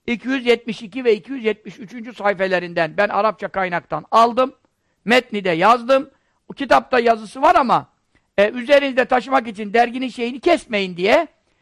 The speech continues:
ayrıyetten bir de bir tane değil, çoluğunuz var, çocuğunuz var diye dört tane sığmış bir kağıda.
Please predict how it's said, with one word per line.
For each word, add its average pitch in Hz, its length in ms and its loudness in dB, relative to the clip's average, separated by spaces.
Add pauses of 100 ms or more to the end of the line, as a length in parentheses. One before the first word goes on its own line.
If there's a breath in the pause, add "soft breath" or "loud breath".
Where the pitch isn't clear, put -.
(180)
ayrıyetten 262 600 2
bir 269 80 -8
de 262 120 2
bir 269 100 -10
tane 269 300 2
değil, 262 140 -6
çoluğunuz 262 520 -4
var, 226 140 2
çocuğunuz 233 500 -6
var 196 220 0
diye 247 300 2 (360)
dört 339 240 4
tane 247 280 4
sığmış 170 400 -10
bir 196 60 -20
kağıda. 196 560 4